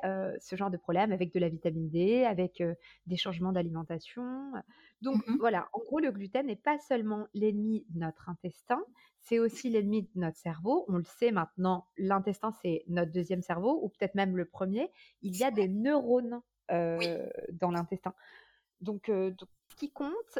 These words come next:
Speaker 1: c'est pas de se dire, « OK, je vais devoir me priver de ça, ça, ça. » C'est surtout de savoir qu'est-ce qu'on va pouvoir mettre en place dans notre alimentation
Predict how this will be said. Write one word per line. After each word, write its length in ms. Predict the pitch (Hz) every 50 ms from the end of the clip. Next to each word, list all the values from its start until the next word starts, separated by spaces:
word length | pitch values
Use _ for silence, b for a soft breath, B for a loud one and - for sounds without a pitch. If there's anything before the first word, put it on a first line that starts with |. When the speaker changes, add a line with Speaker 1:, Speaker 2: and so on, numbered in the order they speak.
| - - _ -
Speaker 1:
c'est 280 | 208 - - - 269 226
pas 220 | - - 320 330
de 140 | 302 277 247
se 180 | - - - 247
dire, « 260 | 208 214 269 285 285 -
OK, 160 | 233 233 -
je 240 | 254 254 269 240 220
vais 80 | 240 208
devoir 200 | 233 233 254 233
me 100 | 233 226
priver 280 | - - 247 254 262
de 100 | 233 226
ça, 180 | 220 226 254 240
ça, 120 | 220 220
ça. » 200 | 196 - 190 - -
C'est 140 | - - 247
surtout 280 | 233 - 277 - - 320
de 100 | 320 349
savoir 600 | - - 247 233 214 214 220 220 277 285 - - _ _ _
qu'est-ce 180 | - 330 330 330
qu'on 140 | - 285 247
va 140 | 233 226 214
pouvoir 480 | 220 233 226 226 240 226 214 214 -
mettre 320 | 196 220 226 240 233 - 262
en 40 |
place 180 | 247 - 269 240
dans 80 | 233 220
notre 200 | 214 220 - 220
alimentation 540 | 214 208 208 214 202 226 220 220 285 339